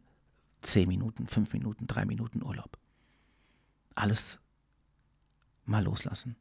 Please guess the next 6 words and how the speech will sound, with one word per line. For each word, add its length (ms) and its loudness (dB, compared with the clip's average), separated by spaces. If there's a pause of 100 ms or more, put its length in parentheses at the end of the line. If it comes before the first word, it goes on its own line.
(400)
genießen, 520 2 (160)
Augen 240 0
schließen, 440 -6
Entspannung 400 -2
finden, 360 -4 (300)
Distanz 560 2